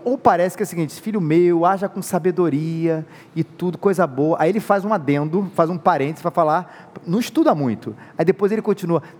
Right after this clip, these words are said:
"Teme a Deus." Não faz muito sentido. Se você entender isso dessa maneira, quase como uma atitude anti-intelectual.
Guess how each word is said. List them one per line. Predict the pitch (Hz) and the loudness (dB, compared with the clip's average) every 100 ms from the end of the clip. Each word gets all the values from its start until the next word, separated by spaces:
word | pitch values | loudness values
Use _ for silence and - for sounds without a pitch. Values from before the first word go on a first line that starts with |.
| - | -4
"Teme | - 226 247 202 | -2 0 0 0
a | 143 | -2
Deus." | 107 139 156 147 - - - - - - - _ _ | 0 -2 -2 -6 -12 -20 -20 -20 -20 -20 -20 _ _
Não | 403 | -8
faz | - 349 | -4 -4
muito | 285 | -4
sentido. | - 147 - 123 95 92 - - - - - - - - - | -6 -8 -4 -6 -6 -14 -20 -20 -20 -20 -20 -20 -20 -20 -16
Se | - | 0
você | 185 175 196 | 0 2 0
entender | 180 170 160 | 2 0 2
isso | 160 165 - 156 - - - | 2 0 -2 -6 -8 -20 -20
dessa | 131 117 180 180 180 | -2 2 2 2 0
maneira, | 160 139 139 127 113 | 0 0 2 2 0
quase | 113 185 214 170 | 0 0 2 -4
como | - 190 180 | 0 0 2
uma | 175 | 0
atitude | 180 - - 196 220 165 - - - - - - | 0 -4 -4 -2 0 -2 -4 -16 -20 -20 -10 0
anti-intelectual. | 220 277 285 - 269 - - - - 247 339 247 220 214 214 165 147 147 113 | 2 2 0 -2 -4 -6 -14 -20 -2 -2 2 2 2 2 2 2 2 0 -6